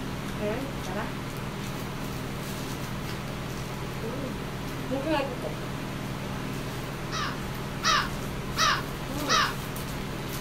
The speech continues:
Ang sabi yung pork cheese blooper, guys. Fairness.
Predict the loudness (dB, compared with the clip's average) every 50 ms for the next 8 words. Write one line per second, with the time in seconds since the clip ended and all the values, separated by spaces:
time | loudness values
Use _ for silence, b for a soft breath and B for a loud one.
0 | 0 -2 -2 -2 -2 -2 -2 -2 -2 -2 -2 -2 -2 -2 -2 -2 -2 -2 -2 -2
1 | -2 -2 -2 -2 -2 -2 0 0 0 2 2 4 4 2 2 4 2 2 2 2
2 | 0 0 4 4 4 6 6 4 2 2 2 2 2 2 0 0 -2 -2 -2 -2
3 | -2 -2 -2 -2 -2 -2 -2 -2 -2 -2 -2 -2 -2 -2 -2 -2 -2 -2 -2 0
4 | 0 2 2 2 2 0 0 0 0 0 -2 -2